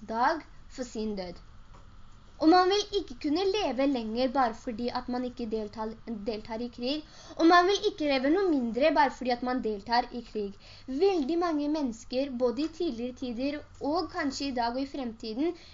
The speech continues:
nekter å gå i krig i Allah subhanahu wa ta'ala sin vei fordi de er redd for å dø. Og Khalid bin Walid, som først var en vantro, han kjempet i veldig, veldig mange år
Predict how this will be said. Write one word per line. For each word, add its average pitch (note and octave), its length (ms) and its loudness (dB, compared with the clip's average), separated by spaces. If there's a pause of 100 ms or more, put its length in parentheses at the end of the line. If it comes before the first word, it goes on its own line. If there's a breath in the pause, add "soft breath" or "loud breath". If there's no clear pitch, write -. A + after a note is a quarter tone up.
nekter F#4 840 0
å D4 160 -2
gå C4 140 0 (160)
i D#4 100 -4 (140)
krig C4 260 -4 (220)
i B3+ 100 -2
Allah B3 160 0
subhanahu A3+ 320 -10
wa - 60 -8
ta'ala A3 160 -8
sin A#3+ 160 -4
vei C#4+ 160 -2
fordi C4 240 -4
de A#3 140 0
er C4 100 -4
redd G3+ 180 -10
for A3+ 160 -6
å G#3+ 80 -6
dø. G3+ 140 -8 (400 loud breath)
Og F#4 260 2 (160)
Khalid E4 380 -2
bin E4 240 0
Walid, C4 340 -4 (140)
som D#4 320 -4
først D4+ 260 -6
var C4 160 0
en C#4 80 -2
vantro, C#4 480 -4 (240 loud breath)
han F#4+ 300 2
kjempet D4 420 -4
i E4+ 80 0 (240)
veldig, D#4+ 460 0
veldig C#4 180 -2
mange C4+ 320 -2
år C4 240 0